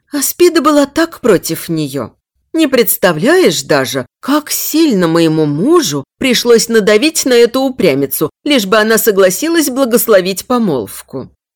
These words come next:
"Вы ошибаетесь, моя леди". Я встрепенулась, услышав знакомый голос.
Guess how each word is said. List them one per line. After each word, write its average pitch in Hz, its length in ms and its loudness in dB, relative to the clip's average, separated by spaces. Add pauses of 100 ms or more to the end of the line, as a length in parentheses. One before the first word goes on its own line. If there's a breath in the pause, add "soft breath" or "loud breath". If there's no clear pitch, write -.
(420)
"Вы 349 240 0
ошибаетесь, 285 840 -2
моя 160 340 -4
леди". 156 480 -8 (300)
Я 339 200 0
встрепенулась, 311 920 0 (180)
услышав 220 540 0
знакомый 175 600 -2
голос. 127 580 -8